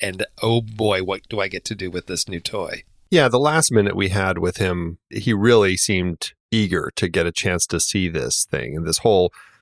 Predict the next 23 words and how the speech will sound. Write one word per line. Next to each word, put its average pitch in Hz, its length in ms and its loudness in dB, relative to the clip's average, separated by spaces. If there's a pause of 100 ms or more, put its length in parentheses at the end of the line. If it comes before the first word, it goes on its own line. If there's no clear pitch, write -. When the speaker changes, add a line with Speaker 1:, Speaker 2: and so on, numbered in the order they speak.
(180)
Speaker 2:
arc 101 260 2
reactor 85 520 0
that 73 360 -6
Tony 82 340 -2
has 85 320 -2
created, 85 380 -2
this 95 120 -2
mini 101 320 4
arc 80 220 -2
reactor - 680 -6
that 82 260 -4
he'd 87 180 -4
heard 117 200 2
about. 95 360 0 (680)
And, 107 540 4
uh, 98 340 2
now 104 260 2
he 101 160 0
gets 95 220 2
to 95 100 -2
see 135 220 4
it. 107 120 4
And 113 220 0